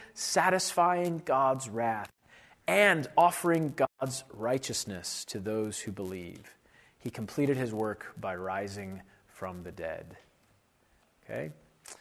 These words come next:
So that's a summary of the good news. In Romans three, Paul's emphasis is on justification by faith.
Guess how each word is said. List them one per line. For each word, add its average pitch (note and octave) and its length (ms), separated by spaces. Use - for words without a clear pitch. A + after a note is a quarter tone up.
So - 140
that's A#2+ 160
a A2+ 40
summary C#3+ 680
of A#2 480
the G#2+ 120
good G#2 420
news. F2+ 680
In D#3 160
Romans G#3 420
three, D3 760
Paul's G#3 320
emphasis F#3 640
is G#3+ 260
on A#2+ 440
justification F3 840
by F3+ 180
faith. - 600